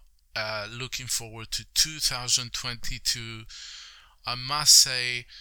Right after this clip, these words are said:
from the big festivals, Ultra is the one that has the most organizational and P R problems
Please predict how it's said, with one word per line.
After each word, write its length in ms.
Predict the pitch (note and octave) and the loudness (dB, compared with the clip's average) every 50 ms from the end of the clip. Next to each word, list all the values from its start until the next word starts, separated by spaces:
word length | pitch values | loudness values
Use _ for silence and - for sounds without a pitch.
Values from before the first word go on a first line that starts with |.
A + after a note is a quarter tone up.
| - - - | -20 -16 -12
from 320 | - - A#2 A#2+ A#2 A2+ G#2+ | -10 -8 -8 -8 -10 -10 -10
the 80 | G#2+ | -12
big 420 | G2+ - - D3+ D#3 D#3 D3 C#3 - | -14 -6 -4 -2 -2 -2 -2 -4 -6
festivals, 1000 | - - - - - C#3+ B2 - - - B2+ G#2+ A2+ A2+ A2+ A2+ A2 - - - - | -4 -4 -2 0 0 2 4 4 4 4 0 -6 -8 -8 -4 2 4 6 6 4 2
Ultra 460 | C#3 C3+ C3+ B2+ - - - B2 A#2+ - - C#3 | -4 -10 -6 -2 0 0 0 0 -4 -6 -6 -6
is 200 | C#3 D3 D3+ - | -4 -4 -4 -4
the 140 | D#3+ D3+ | -4 -6
one 520 | C#3+ C#3 C3+ B2 A#2+ A#2 A2+ A2+ A2 A2+ A2 - | -6 -6 -8 -6 -6 -6 -6 -8 -10 -12 -10 -8
that 220 | A2+ G#2+ G#2+ G#2+ - | -8 -6 -6 -6 -6
has 280 | B2+ B2 A#2+ A#2+ - | -6 -4 0 0 0
the 140 | - A#2 A2 | 0 -2 -6
most 480 | A2+ A2+ A#2 C3+ D3 D3+ C#3+ - - C3+ | -10 -10 -10 -8 -2 2 2 2 2 0
organizational 1040 | C3+ C3+ C3+ C3 C3 B2+ A#2+ A#2 G#2+ A2 A#2 A#2 A2+ - - - A2+ A2 G#2+ G#2+ A2 - - - - - - - - - _ _ _ - | -4 -8 -8 -8 -8 -6 -4 -2 -2 -2 0 2 4 4 4 4 0 -4 -10 -10 -12 -14 -20 -20 -20 -20 -20 -20 -20 -20 _ _ _ -4
and 400 | A#2 A#2 A2+ A2+ A2 A2 - - - | -2 -2 -2 -2 -4 -6 -8 -6 -2
P 240 | - - D#3+ D3+ C#3+ | -2 -2 0 0 0
R 320 | C3+ B2 A#2+ A#2 A2 G#2 - - - - - - - | 0 0 -2 -4 -6 -8 -14 -20 -20 -20 -20 -18 -14
problems 720 | - - C#3 C3+ B2+ A2+ - A2+ G#2+ A2 A2 A2+ - | -10 -8 -6 -6 -6 -8 -10 -10 -10 -4 0 2 2